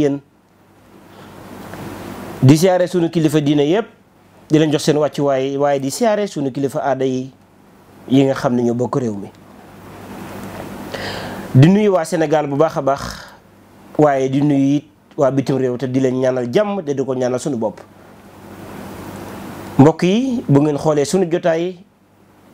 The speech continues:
yaakaar naa di ngeen war a xam fan la ñu bëgg a jëm, muy jotaayu xam-xam.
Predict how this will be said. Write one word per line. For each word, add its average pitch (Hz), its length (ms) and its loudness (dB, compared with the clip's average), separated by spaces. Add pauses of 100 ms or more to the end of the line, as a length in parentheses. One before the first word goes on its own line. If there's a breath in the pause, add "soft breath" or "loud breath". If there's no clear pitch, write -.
(2000)
yaakaar 147 360 4
naa 139 160 0
di 135 120 -2
ngeen 135 160 2
war 131 160 2
a 131 40 -4
xam 127 360 -4 (260)
fan 208 280 2
la 143 80 4
ñu 127 120 0
bëgg 123 180 0
a 127 40 0
jëm, 120 260 -2 (160)
muy 131 200 0
jotaayu 123 280 0
xam-xam. 127 380 -6